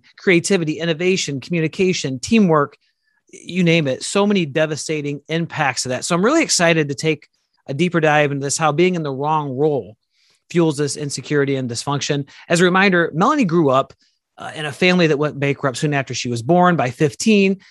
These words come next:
she was a high school dropout. Today, she's the C F O of Brain Incorporated. She's coming to us from Toronto, Canada. Uh, during her more than twenty years of progressive corporate experience,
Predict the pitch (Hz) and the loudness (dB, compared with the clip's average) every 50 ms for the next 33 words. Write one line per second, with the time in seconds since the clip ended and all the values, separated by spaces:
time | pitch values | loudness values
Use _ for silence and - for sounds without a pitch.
0 | _ - - 165 156 147 143 120 139 139 - - 127 123 110 135 151 151 156 151 | _ -6 -4 -2 -2 -2 -2 -2 -4 -6 -6 -8 -8 -4 0 2 2 2 2 2
1 | - 151 143 143 147 - _ _ _ _ _ - 156 143 180 196 214 220 226 - | 2 4 4 4 2 0 _ _ _ _ _ -8 -2 2 4 4 4 4 4 0
2 | - - 185 170 143 143 135 - - 180 170 165 156 - - 139 143 143 143 139 | -2 -4 -4 -4 -4 -6 -6 -6 -4 -2 -2 -2 -2 -2 -4 -2 -2 -2 -2 -4
3 | - 131 123 113 107 107 135 147 147 151 156 143 131 120 - - 156 160 143 156 | -6 -8 -10 -10 -8 -2 0 0 2 2 0 0 -2 -6 -2 0 0 2 2 2
4 | 156 156 156 151 156 143 - - - - 156 156 156 147 - 151 151 143 - - | 2 2 4 2 2 0 -2 -6 -8 -6 -6 -6 -6 -4 -2 -2 -2 -2 -2 -6
5 | 123 - - 151 131 123 120 - - - 190 185 185 175 180 175 180 175 _ _ | -10 -6 -4 -4 -4 -4 -6 -6 0 2 4 4 6 6 4 4 2 0 _ _
6 | _ _ _ _ _ _ _ _ _ _ - 147 147 151 156 147 - - _ _ | _ _ _ _ _ _ _ _ _ _ -10 -8 -8 -8 -8 -10 -12 -16 _ _
7 | _ _ - - - - - 123 - - 156 - 170 208 247 277 247 240 240 240 | _ _ -20 -20 -20 -20 -20 -20 -18 -16 -12 -2 0 2 2 4 4 4 4 4
8 | 233 196 165 - - - 202 202 208 196 180 180 185 185 160 165 - 156 131 156 | 4 2 0 -4 -4 -2 0 2 2 4 4 4 4 4 2 0 -2 0 2 2
9 | 165 - - - 139 - 165 165 160 151 143 143 - - 190 185 185 185 185 175 | 0 0 0 -6 -2 0 0 0 0 -2 -6 -6 -4 -4 -2 0 0 -2 -2 -6